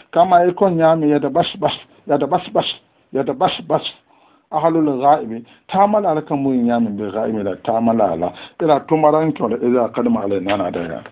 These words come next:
Malan ben den nar ka malan ben den, malan, malan tineron. Malan hinantum. Malan sorola. He, he, he, malan nafa. Malan nafa. Nin malan nafa ban nan tuba da mol telephone kon bi na ya pore da ra ben don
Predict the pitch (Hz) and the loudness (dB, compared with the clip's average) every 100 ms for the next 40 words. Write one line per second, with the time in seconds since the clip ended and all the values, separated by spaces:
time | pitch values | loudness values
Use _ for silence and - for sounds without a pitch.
0 | - - - - 131 135 151 156 143 120 | -8 -8 -12 -4 0 2 2 2 2 2
1 | 113 117 113 110 110 101 101 104 92 92 | 2 0 0 0 2 0 0 -2 0 -2
2 | 95 95 104 95 - - - 104 101 110 | 0 2 2 0 -6 -12 -4 0 2 2
3 | 110 104 87 82 71 71 - - - - | 2 0 0 -2 -4 -8 -16 -20 -20 -20
4 | - - 85 90 92 - 98 92 90 82 | -18 -4 -2 0 -4 -4 -6 -4 -4 -6
5 | 71 - - - - - 85 82 95 92 | -8 -10 -14 -10 -10 -6 -2 0 0 0
6 | 87 82 82 80 - - - - - - | -2 -2 -2 -4 -6 -10 -12 -20 -20 -4
7 | 110 113 123 117 117 120 120 - 123 104 | 0 2 4 4 4 2 2 0 2 4
8 | 110 113 - - - - _ _ _ - | 4 2 0 -6 -8 -16 _ _ _ -20
9 | _ _ _ _ 123 110 104 117 120 101 | _ _ _ _ -2 0 4 6 6 2
10 | - - - - _ - - - - 175 | -2 -8 -12 -20 _ -20 -20 -12 -2 0
11 | 220 226 196 196 208 175 180 175 180 175 | 4 4 4 4 0 0 2 4 4 2
12 | 170 - 175 156 143 143 147 170 160 160 | 0 0 2 2 2 2 2 0 2 -2
13 | 131 151 - 147 160 156 135 127 127 139 | 0 -2 0 0 2 2 2 2 4 2
14 | 135 - 117 113 123 139 143 131 107 113 | 2 0 0 2 4 2 2 0 0 0
15 | 113 | 0